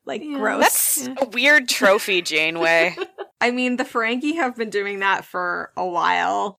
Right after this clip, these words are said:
Speaker 3: Weird flex. Weird flex there.
Speaker 2: Awesome. Okay, well, happy birthday, Voyager. And thanks to all of our listeners for sticking with us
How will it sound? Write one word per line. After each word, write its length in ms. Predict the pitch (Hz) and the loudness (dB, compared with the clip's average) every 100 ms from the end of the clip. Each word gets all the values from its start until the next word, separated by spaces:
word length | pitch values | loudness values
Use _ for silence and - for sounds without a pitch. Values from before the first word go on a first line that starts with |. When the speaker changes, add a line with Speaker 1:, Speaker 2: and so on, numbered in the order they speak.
| _ | _
Speaker 3:
Weird 280 | 294 403 415 | -2 0 2
flex. 720 | - 202 160 - - - - 220 | 0 4 4 4 0 -2 -2 -2
Weird 240 | 294 320 | 0 0
flex 460 | - 214 151 - - | 0 2 2 0 -6
there. 420 | 147 127 123 165 - _ - | -2 0 0 -2 -8 _ 0
Speaker 2:
Awesome. 500 | 240 262 208 185 180 - | 2 4 2 -4 -6 -4
Okay, 400 | 285 285 330 240 | -4 2 2 2
well, 460 | 185 254 247 247 - | 4 6 8 6 2
happy 540 | - 262 269 311 302 277 _ _ _ | 2 2 2 2 0 0 _ _ _
birthday, 760 | 220 269 262 277 - 269 262 294 - - | -2 0 0 -2 -2 2 2 0 -8 -8
Voyager. 680 | 247 233 240 254 262 294 - _ _ _ _ _ | -2 2 2 2 0 0 -4 _ _ _ _ _
And 600 | - 196 190 185 185 185 | -4 0 2 2 0 -4
thanks 640 | - - 220 208 202 - - - | -6 -2 0 0 -2 -10 -12 -8
to 320 | - 226 208 | -4 2 4
all 180 | - 247 | 6 6
of 80 | 220 | 6
our 120 | 214 | 2
listeners 560 | 202 202 190 185 185 - - _ _ _ - | 2 0 -2 -2 -2 -4 -10 _ _ _ -4
for 420 | 196 180 180 175 _ _ | 0 2 2 0 _ _
sticking 500 | - - - 202 208 | -6 -2 0 0 0
with 180 | 196 196 | 0 2
us 280 | 190 185 - | 4 4 0